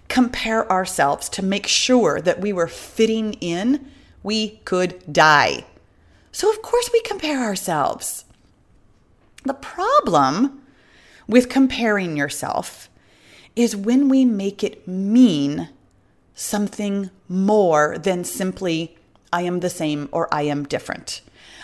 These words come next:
"I am the same" can bring about a feeling of, "Okay, I fit in. This is all good here." "I am different"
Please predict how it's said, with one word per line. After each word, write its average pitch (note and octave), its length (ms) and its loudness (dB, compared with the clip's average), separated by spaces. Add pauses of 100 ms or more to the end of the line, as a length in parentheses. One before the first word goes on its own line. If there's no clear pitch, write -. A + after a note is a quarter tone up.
"I A#3 120 4
am A#4+ 220 2
the A#4+ 100 2
same" G3+ 640 0 (760)
can A3+ 540 0 (180)
bring G3+ 180 -2
about E3 220 2
a F#3 60 -2
feeling E3+ 420 -4
of, D#3 460 -2
"Okay, B4 380 0
I E3 40 -10
fit D#4 220 -2
in. D#3 140 -2
This F3 140 -8
is F3+ 60 -2
all G3 120 6
good A#3+ 180 6
here." D#3 260 0 (720)
"I B3+ 140 4
am A#3+ 400 4
different" - 800 -2